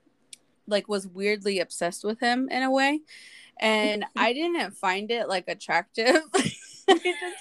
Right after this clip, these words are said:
Speaker 1: found it, like, "Who the heck would be all obsessed with you like
Speaker 2: <laughs>
Speaker 1: that? Like, why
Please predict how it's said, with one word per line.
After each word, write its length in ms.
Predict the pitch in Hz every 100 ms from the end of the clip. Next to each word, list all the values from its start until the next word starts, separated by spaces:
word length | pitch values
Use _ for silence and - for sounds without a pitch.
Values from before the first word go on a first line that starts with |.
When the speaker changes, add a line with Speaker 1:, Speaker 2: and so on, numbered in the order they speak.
| -
Speaker 1:
found 280 | 226 226 262
it, 140 | 269 247
like, 300 | 220 208 - -
"Who 100 | 302
the 180 | 415 233
heck 180 | 233 -
would 160 | 233
be 80 | 214
all 180 | 220 233
obsessed 420 | 214 - 185 226 -
with 100 | 175
you 260 | 466 143 196 349 - 339 -
like 200 | 208 185
Speaker 2:
<laughs> 60 | -
Speaker 1:
that? 280 | 190 175 156
Like, 280 | 196 190 180
why 180 | 185 190